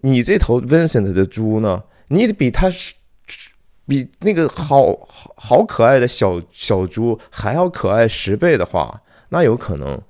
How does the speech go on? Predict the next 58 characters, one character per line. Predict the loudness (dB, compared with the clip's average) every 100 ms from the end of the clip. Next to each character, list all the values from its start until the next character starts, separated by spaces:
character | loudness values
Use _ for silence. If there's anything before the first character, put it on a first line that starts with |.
| _ _
你 | -8 -6
就 | -4 -4 -4 -10 _ -18
不 | -12 -8 -8
算 | -2 0 0
是 | -2 -6
那 | -8 -6
个 | -6 -10 -12 _ _ _ _ _ -10
污 | -6 -2 -2 -2
秽 | -2 0 0 -4
肮 | -6 -6 -6
脏 | -6 -6 -6
的 | -6
那 | -6 -8
个 |
猪 | -12 -12 -12 -10
了。 | -12 -14 _ _ _ -20 -10
那 | -6 -2
Vincent | 0 0 0 0 -2 -2
可 | -2
能 | -2
不 | -4 -4
在 | -4 0 0
意， | 2 0
就 | -2 -4
是 | -2
说 | 0
他 | 0
是 | -2 0 0
不 | 0
是 | -2 -4
猪 | -2 2 4 4
还 | 2
是 | 0
狗 | -4 -2 -2
还 | -2 -4
是 | -2 -2
人 | -2 -2 -2
的 | -2
问 | -2 -4
题， | -8
而 | -2 -2
是 | -2
他 | -4 -2
在 | 0 0
意 | 0
说， | -4 -2
哦， | 2 2 0 -6 -14 0
我 | 0
比 | 2
那 | 0 -2
个 |
小 | -4 -4 -6
猪 | -6 -6
还 | -6
可 | -8 -8
爱 | -6 -6
十 | -6 -10
倍， | -8